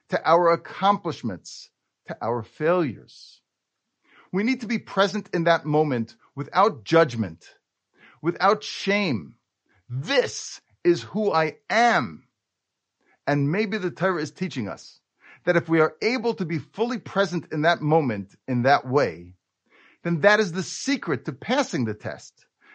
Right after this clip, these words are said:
That is the secret to growing from the test. That is the secret of Hineni. May we all have the strength and fortitude to face our life tests like Avraham Avinu,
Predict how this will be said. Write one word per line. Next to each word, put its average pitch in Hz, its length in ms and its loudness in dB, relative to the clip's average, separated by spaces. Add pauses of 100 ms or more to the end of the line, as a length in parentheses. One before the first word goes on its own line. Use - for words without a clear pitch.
(120)
That 208 140 4
is 214 120 -2
the 180 120 -4
secret 220 560 -4
to 165 100 -4
growing 185 640 2
from 120 220 -4
the 107 80 -6
test. - 400 -12 (600)
That 160 520 0 (180)
is 127 180 -2
the 127 120 -4
secret 127 720 -6 (300)
of 147 340 2 (100)
Hineni. 131 640 0 (760)
May 170 160 2
we 175 260 0
all 220 300 8
have 175 340 2
the 147 80 -2
strength 180 580 -2 (280)
and 160 160 0
fortitude 123 800 -2 (200)
to 170 100 0
face 196 480 -4
our 170 220 6
life 160 380 2
tests - 520 -8 (200)
like 131 220 0
Avraham 143 540 4
Avinu, 104 420 -2